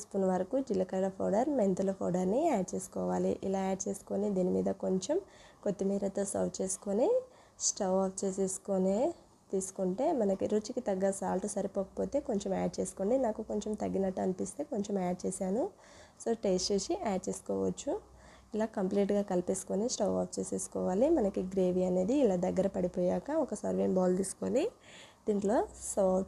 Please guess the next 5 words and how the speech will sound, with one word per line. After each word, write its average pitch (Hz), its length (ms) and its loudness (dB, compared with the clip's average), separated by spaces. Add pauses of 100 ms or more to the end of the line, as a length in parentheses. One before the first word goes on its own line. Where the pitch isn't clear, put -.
చేసుకొని 196 520 0 (560)
మనం 196 200 2 (380)
ఇలా 202 180 2 (220)
ఫుల్ 208 200 2 (120)
గ్రేవీతో 185 520 2